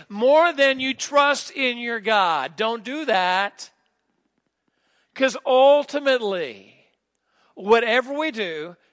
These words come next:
depends on our God. Think about it.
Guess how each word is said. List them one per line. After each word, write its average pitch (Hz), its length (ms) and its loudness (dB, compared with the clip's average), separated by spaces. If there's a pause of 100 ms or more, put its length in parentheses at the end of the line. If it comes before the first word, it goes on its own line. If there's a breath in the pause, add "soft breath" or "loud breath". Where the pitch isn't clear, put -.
depends - 1000 -14 (800)
on 131 240 -8
our 123 200 -14
God. 110 600 -20 (800)
Think 247 240 -8
about 143 300 -10
it. - 100 -20